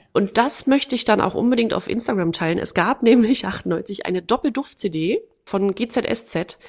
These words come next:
limitiert, und da gibt's ein Cover zu, das, da sind die G Z S Z Schauspielerinnen und Schauspieler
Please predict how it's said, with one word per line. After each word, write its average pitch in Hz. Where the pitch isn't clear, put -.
limitiert, 220
und 214
da 214
gibt's 226
ein 220
Cover 220
zu, 285
das, 254
da 196
sind 233
die 254
G 220
Z 214
S -
Z -
Schauspielerinnen 165
und 165
Schauspieler 170